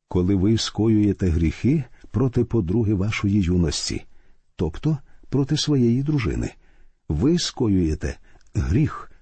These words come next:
проти мене». Бог стає на захист становища жінки. У книзі про створення світу, книзі Буття,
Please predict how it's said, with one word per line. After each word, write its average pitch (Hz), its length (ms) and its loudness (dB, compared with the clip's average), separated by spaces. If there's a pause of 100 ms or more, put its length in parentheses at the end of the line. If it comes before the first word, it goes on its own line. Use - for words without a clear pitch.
(240)
проти 78 300 -4
мене». 64 360 -2 (680)
Бог 147 460 -4
стає 104 420 0
на 78 160 2
захист 139 560 -4 (280)
становища 92 760 -2
жінки. 67 480 -6 (1080)
У 156 100 2
книзі 170 400 2
про 139 220 0
створення 120 680 2
світу, - 580 0 (320)
книзі 113 340 0
Буття, - 500 -4